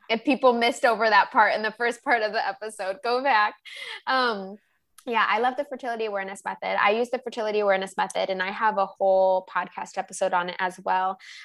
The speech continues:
Um, but, and there are a bunch of, you know, educators out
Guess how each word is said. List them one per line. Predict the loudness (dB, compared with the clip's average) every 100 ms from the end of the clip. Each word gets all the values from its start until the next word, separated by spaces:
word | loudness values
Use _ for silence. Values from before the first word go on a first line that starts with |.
| -2
Um, | 4 4 4 0 -10 -2
but, | 4 4 4
and | 2
there | 2
are | 2
a |
bunch | 0 -4
of, | -6 -6 _
you | -10
know, | -8 -8 -12 -8 0
educators | 0 0 0 2 2 -2
out | -2 -4